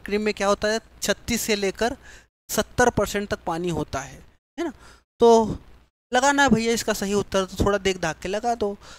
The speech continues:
तो छाछठ का जो सही उत्तर होने वाला है उसके हमको तो केवल एक ही उत्तर दिखाई दे रहा है और वो है D, है ना? तो आप लगा सकते थे। अगर आप ये टेबल अच्छे से याद करके गए थे तो आप उत्तर को सही कर सकते थे।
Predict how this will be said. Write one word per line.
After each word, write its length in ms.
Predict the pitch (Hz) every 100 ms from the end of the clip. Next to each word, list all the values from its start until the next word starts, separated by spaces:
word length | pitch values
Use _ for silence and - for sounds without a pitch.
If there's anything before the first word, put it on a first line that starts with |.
| _ _
तो 80 | 202
छाछठ 420 | - 180 185 214
का 120 | - 202
जो 140 | 185
सही 240 | - 175 196
उत्तर 340 | 180 - 202
होने 260 | 180 185 190
वाला 240 | 180 180 175
है 380 | 190 165 156 165 - - _
उसके 220 | - - 190
हमको 320 | 175 180 190
तो 100 | 185
केवल 260 | - 185 190
एक 200 | 185 185
ही 80 | 202
उत्तर 240 | 190 - 180
दिखाई 260 | 180 185
दे 120 | 185 196
रहा 120 | 180
है 120 | 147
और 180 | 131 165
वो 80 | 147
है 120 | 147
D, 120 | 180
है 1000 | 208 - - _ _ _ _ _ _ -
ना? 80 | 320 - - _ -
तो 60 |
आप 80 | 233
लगा 240 | 190 156 156
सकते 300 | 151 - 139
थे। 160 | - - - - 170
अगर 180 | 233 -
आप 260 | 208 220
ये 80 | 220
टेबल 340 | - 196 214 214
अच्छे 280 | 175 - 190
से 120 | 196
याद 260 | 175 190 185
करके 280 | 180 190 180
गए 200 | 165 165
थे 180 | 170 139
तो 1160 | - - _ _ _ _ _ _ _ _ -
आप 180 | 190 -
उत्तर 240 | - 180
को 100 | 202
सही 180 | - 233
कर 140 | 247 190
सकते 300 | 156 - 131
थे। 180 | -